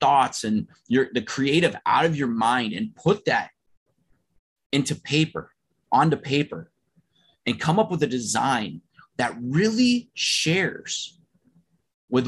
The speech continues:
what, where your vision is and, and where your head's at, I think you're gonna find that your brand's gonna be a lot more cohesive.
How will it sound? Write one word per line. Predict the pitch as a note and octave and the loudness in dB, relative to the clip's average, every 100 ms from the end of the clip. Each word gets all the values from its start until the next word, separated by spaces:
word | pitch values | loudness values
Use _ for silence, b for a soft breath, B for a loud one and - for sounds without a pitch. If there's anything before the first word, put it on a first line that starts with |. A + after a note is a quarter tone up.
| A#2 | -4
what, | A#2 D3+ - - | -2 -2 -2 -6
where | B2 C#3+ | -2 0
your | E3 C#3 B2 E2 | 2 2 0 -4
vision | F#2+ C3 D#3+ B2+ A#2 | 0 2 2 -2 -4
is | G2+ F#2+ G2 | -6 -6 -2
and, | G#2+ G#2+ A2 | 0 0 0
and | A#2 | 2
where | C3+ | 2
your | C#3+ A#2+ | 2 0
head's | C3 E3 - | -2 -4 -4
at, | G2 - - _ _ _ _ _ - | -8 -8 -14 _ _ _ _ _ -14
I | |
think | - D3 | -4 -2
you're | F3+ F3+ | -2 -2
gonna | F#3 D#3 | -2 -2
find | - B2+ C#3 G#2+ | -4 -6 0 0
that | F#2+ F2+ - | 0 -4 -4
your | G2 | -4
brand's | G#2 A#2 G#2 | -2 -2 -4
gonna | G2+ | -6
be | G#2 | -4
a | G#2 | -2
lot | G2+ - | -2 -2
more | G2+ F2+ | -6 -8
cohesive. | - F#2 G#2 G2+ - - | -10 -10 -6 -4 -4 -6